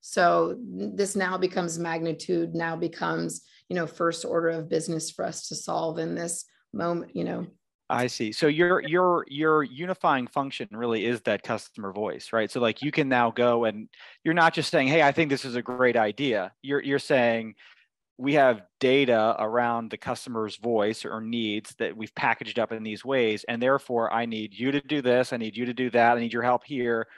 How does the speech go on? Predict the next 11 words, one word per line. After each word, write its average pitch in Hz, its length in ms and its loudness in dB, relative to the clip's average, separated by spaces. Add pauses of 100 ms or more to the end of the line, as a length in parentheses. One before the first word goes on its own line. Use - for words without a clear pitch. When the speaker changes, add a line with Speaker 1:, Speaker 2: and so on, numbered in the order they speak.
(120)
Speaker 2:
right? 117 320 2
It's 120 200 -6
'cause 123 200 -2
it's 117 140 -2
all 120 520 6 (800)
based 117 300 -2
on 107 220 -4
the 107 80 -6
data 113 360 2
and 113 120 0
it's, - 340 -10